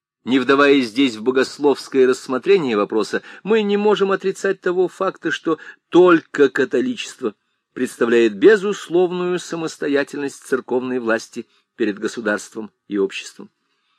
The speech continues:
У нас на Востоке единая Вселенская Церковь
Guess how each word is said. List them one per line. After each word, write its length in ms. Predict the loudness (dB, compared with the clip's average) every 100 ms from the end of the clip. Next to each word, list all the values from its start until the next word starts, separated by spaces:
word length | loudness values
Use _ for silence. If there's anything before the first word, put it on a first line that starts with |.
| _ _ _ _ _ _ _ _
У 120 | -2
нас 300 | 2 2 2
на 80 | -4
Востоке 600 | -4 -4 -2 -2 -2 -12 -16 _ _ _
единая 640 | -6 -4 -2 0 2 2 0
Вселенская 680 | -2 0 0 -2 -2 -2
Церковь 540 | -2 0 0 0 -4